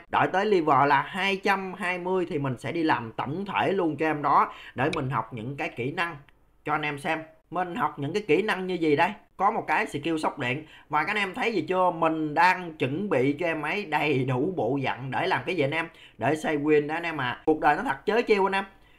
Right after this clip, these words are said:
Khi hôm qua thì mình review một cái clip đó, mình đã sạn đồ tới lui. Thì mình đã xóa đi một cái set đồ cộng chín rất là đẹp của cái em Sum này. Trong khi đó thì cái đêm lại thì mình đã xây được cái win. Còn bây giờ thì phải đi quăng từ cái huy chương mà hồi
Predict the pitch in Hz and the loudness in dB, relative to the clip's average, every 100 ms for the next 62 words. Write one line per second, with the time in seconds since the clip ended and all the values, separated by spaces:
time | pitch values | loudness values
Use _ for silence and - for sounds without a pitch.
0 | _ _ 208 202 196 202 190 185 175 170 | _ _ -4 0 0 0 0 4 4 6
1 | 180 180 147 143 139 139 135 131 143 143 | 2 0 -2 -2 -2 -2 -4 0 2 4
2 | 156 180 165 127 175 202 214 175 185 214 | 2 -2 -4 -6 -2 -2 0 0 0 -2
3 | 131 123 143 - 113 143 156 139 127 151 | -6 -6 -8 -8 -8 -2 2 2 2 2
4 | 208 208 190 156 - - 185 165 143 127 | 4 6 4 2 -8 -10 -4 -2 0 -2
5 | 160 - 202 214 262 214 185 170 151 120 | -4 -4 -2 2 4 4 2 2 0 -2
6 | - 196 220 208 143 135 127 123 117 - | -2 -6 -4 -6 -2 0 0 0 -4 -6
7 | 131 139 208 247 247 339 165 113 117 120 | -6 -2 -2 -2 -4 -4 -4 -2 -4 -6
8 | - - 123 135 165 143 175 147 135 117 | -10 -8 -6 -6 -8 -2 -2 -2 -6 -6
9 | - - - _ 196 196 190 196 185 180 | -10 -20 -20 _ 0 2 0 2 2 2
10 | 240 262 196 185 185 165 127 113 143 151 | 0 -2 0 4 4 4 2 2 0 0
11 | 127 113 139 - 143 127 156 160 151 139 | -4 -4 -4 -2 -4 -2 0 4 4 0
12 | - - 139 135 160 156 151 135 120 117 | -16 -4 0 2 0 2 4 4 2 -2
13 | 170 170 147 165 156 160 156 147 139 180 | -2 0 2 2 0 0 6 8 8 4
14 | 190 156 180 180 165 143 117 120 127 | 2 2 0 -2 -2 -4 -4 -4 -4